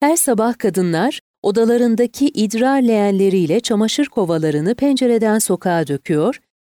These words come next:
dışkıları sokağın ortasından geçen dereye boşaltıyordu. Atıklar suda yavaşça ilerleyerek tembel tembel Times Nehri'nin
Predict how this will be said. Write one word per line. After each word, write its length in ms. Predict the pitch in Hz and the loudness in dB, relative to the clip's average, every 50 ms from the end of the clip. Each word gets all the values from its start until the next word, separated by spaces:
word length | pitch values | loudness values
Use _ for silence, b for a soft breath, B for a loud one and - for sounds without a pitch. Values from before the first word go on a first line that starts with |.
| _ - | _ -6
dışkıları 520 | 175 202 - - - 208 202 196 190 226 254 | -4 -4 -4 -2 -2 0 0 2 2 0 0
sokağın 440 | - - 208 - - 208 208 214 202 | 0 -2 -2 -2 0 0 0 0 0
ortasından 680 | 175 175 180 - 160 - - 185 180 180 175 170 170 151 | 0 -2 -2 -2 -2 -2 -2 -2 -2 0 0 -2 0 -2
geçen 420 | 151 151 - - 175 175 190 185 | -2 -2 -2 -2 -2 -2 -2 0
dereye 360 | 170 170 165 160 156 151 143 | 0 0 2 2 0 0 -2
boşaltıyordu. 920 | 147 151 - - 170 151 147 147 - - 165 151 147 147 143 139 - - - _ _ _ _ _ _ _ _ _ - | -4 -6 -4 -4 -4 -4 -4 -4 -4 -4 -4 -2 -2 -2 -4 -4 -8 -10 -14 _ _ _ _ _ _ _ _ _ -8
Atıklar 500 | - - - 196 185 - 185 185 208 226 | -6 -4 -2 -4 -2 0 0 0 0 0
suda 260 | - - 190 180 196 | -2 -2 -2 -2 0
yavaşça 500 | 202 190 175 175 196 226 240 - - 202 | 0 0 0 0 0 -2 -4 -4 -4 -4
ilerleyerek 760 | 165 170 165 175 170 170 160 156 165 151 143 135 139 185 208 _ _ _ _ _ - | -2 -2 -2 0 0 0 0 0 0 -2 -2 0 -2 -2 -4 _ _ _ _ _ -6
tembel 420 | - 269 269 269 277 302 330 339 | -2 -2 0 0 0 0 0 -2
tembel 500 | - - 254 208 190 175 165 160 180 214 - _ _ _ - | -2 -2 -2 0 0 0 0 0 0 -2 -4 _ _ _ -6
Times 400 | - 254 277 302 311 302 - - | -2 0 0 0 0 -2 -2 -2
Nehri'nin 520 | 208 190 185 - 180 156 156 156 190 202 | -2 -2 -2 -2 -4 -2 -2 -2 -2 -4